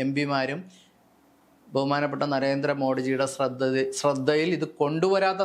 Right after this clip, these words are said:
സാഹചര്യത്തിൽ കൊണ്ടുവരാൻ വേണ്ടിയുള്ള പെറ്റീഷനാണ് ഞാൻ ചേഞ്ച് ഡോട്ട് ഒ ആർ ജി എന്ന ഗ്ലോബൽ പ്ലാറ്റ്ഫോമിൽ പോസ്റ്റ് ചെയ്തിരിക്കുന്നത്. കേരളത്തിലെ എന്നെ കേൾക്കുന്ന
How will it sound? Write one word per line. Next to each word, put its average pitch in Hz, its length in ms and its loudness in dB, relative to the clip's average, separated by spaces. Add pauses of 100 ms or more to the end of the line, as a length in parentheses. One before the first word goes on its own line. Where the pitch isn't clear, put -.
(120)
സാഹചര്യത്തിൽ 143 680 -2 (380)
കൊണ്ടുവരാൻ 240 640 4
വേണ്ടിയുള്ള 180 380 2 (100)
പെറ്റീഷനാണ് 147 720 -4 (680)
ഞാൻ 139 140 2 (140)
ചേഞ്ച് 147 360 -2
ഡോട്ട് 143 240 0
ഒ 131 160 2
ആർ 131 120 0
ജി 131 100 -4
എന്ന 127 180 -4
ഗ്ലോബൽ 127 380 0
പ്ലാറ്റ്ഫോമിൽ 123 540 -4 (120)
പോസ്റ്റ് 117 240 -2
ചെയ്തിരിക്കുന്നത്. 120 460 -8 (760)
കേരളത്തിലെ 131 400 0 (140)
എന്നെ 143 260 -2
കേൾക്കുന്ന 127 380 -2